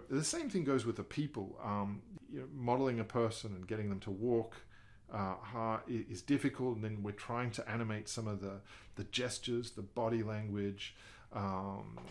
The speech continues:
some of the ways that, that, that people react to each other,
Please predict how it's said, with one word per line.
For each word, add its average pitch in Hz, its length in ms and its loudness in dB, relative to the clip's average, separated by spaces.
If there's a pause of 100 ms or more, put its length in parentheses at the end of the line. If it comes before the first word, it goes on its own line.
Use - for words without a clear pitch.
(240)
some 160 280 2
of 160 80 6
the 139 80 6
ways 110 560 2
that, - 280 -10
that, 101 240 -4
that 104 160 -4
people 110 420 -2 (600)
react 113 400 2
to 110 180 0
each 104 220 0
other, 104 300 2